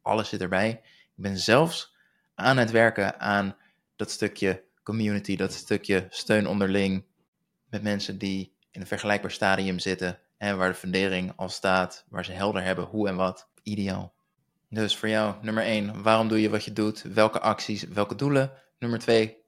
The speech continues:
hele concrete to-do-lijstjes. Nummer drie, hou bij wat je al bereikt hebt. Nummer vier, zorg dat je je regelmatig herinnert aan waarom doe ik wat ik doe. En nummer vijf,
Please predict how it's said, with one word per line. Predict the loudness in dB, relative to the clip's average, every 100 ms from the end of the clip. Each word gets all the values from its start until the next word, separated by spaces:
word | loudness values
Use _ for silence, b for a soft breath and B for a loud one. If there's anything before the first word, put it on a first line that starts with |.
| _ _ _
hele | -6 2 6 6 4
concrete | 0 2 2 2
to-do-lijstjes. | 0 2 4 4 2 -2 -8 -14 b b b _ _ _
Nummer | 0 2 4
drie, | 4 4 0 _ _ _ _ _ _
hou | 0 2
bij | 6 6 4
wat | 0
je |
al | -2
bereikt | 0 0 0
hebt. | -4 -6 -8 _
Nummer | -8 -4 -4
vier, | -2 -2 -2 -4 _ _ _
zorg | -12 -12
dat | -12 -6
je | -4
je | -4 -8 _ -8
regelmatig | -6 -6 -2 2 2 0 -4
herinnert | -4 -4 -4 -4
aan | -6 -8
waarom | -4 -4 -4
doe | -4 -2
ik |
wat | -2 -2
ik | -2
doe. | -6 -8 b b _
En | -2 0
nummer | 0 0
vijf, | 2 0 -4